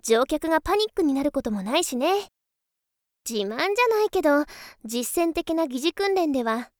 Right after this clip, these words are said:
いつも私が一番なの。<laughs> だから、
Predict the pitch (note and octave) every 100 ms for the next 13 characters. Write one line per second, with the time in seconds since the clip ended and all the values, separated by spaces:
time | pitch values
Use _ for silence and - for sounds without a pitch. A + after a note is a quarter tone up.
0 | _ C#4 E4 A#4+ G#4+ C#4+ C4+ - D4 C4
1 | - G4 B4 A4+ F4+ E4 - _ _ _
2 | _ _ - G4+ D#4+ F#4+ - _ _ _
3 | E5 F#5+ - D5 A#4+ - C4 A3+ A#3 -
4 | G#3 G#3+ D4+ D4+